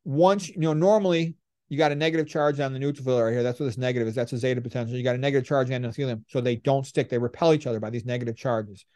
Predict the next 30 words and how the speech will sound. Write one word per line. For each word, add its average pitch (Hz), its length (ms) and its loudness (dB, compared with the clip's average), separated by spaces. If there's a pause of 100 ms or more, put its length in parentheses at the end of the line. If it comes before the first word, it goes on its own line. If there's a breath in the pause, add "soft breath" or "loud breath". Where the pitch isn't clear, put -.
(180)
It's 139 180 0
just 139 300 -2
brilliant 135 420 4
the 120 80 -4
way 120 140 0
the, 117 340 -4
the 117 200 -2
human 120 240 -2
body 117 220 0
is 110 60 -8
designed. 107 440 -4
It's, - 240 -18
it's, 110 240 -10
it's 117 200 -10
so, 135 360 -4
it's 120 200 -6
awesome. 123 420 -4
It's 104 140 -14
fascinating. 110 580 -10 (500 soft breath)
So 185 140 2
anyway, 156 280 4 (100)
you 180 60 -6
got 151 120 2
this 143 100 0
negative 170 260 2
charge 170 300 2
here. 127 240 0 (1080)
And 139 480 4 (400)
when 147 200 2
you, 151 160 4